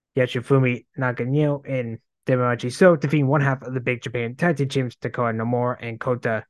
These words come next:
Sekifuda via Black Rain, ten minutes and thirty-eight seconds. Six-man tag team match with Hearts of Fire World Strong Heavyweight Champ Yu Oyaki and Shihiro Iri, who's teamed with Dasaki Sakimoto, defeat Okamai,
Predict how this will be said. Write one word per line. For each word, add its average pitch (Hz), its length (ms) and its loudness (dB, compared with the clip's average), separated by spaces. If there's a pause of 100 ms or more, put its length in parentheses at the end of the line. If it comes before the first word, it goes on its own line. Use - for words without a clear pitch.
(540)
Sekifuda 139 600 -2
via 147 140 0
Black 117 380 -2
Rain, 127 280 -4
ten 175 240 2
minutes 123 220 0
and 107 140 -12
thirty-eight 104 360 -4
seconds. 139 400 -2 (440)
Six-man 151 400 2
tag 127 180 2
team 120 120 -2
match 117 100 -6
with 113 160 -6
Hearts 175 260 4
of 127 100 -4
Fire 120 300 -4
World 156 480 0
Strong 127 380 -2
Heavyweight 127 380 -2
Champ 123 200 -4
Yu 113 320 -4
Oyaki 139 580 0
and 117 120 -8
Shihiro 117 440 -2
Iri, 156 400 4 (280)
who's 160 180 6
teamed 151 140 4
with 135 100 0
Dasaki 120 460 -2
Sakimoto, 123 640 0
defeat 117 320 -6 (1300)
Okamai, 131 540 4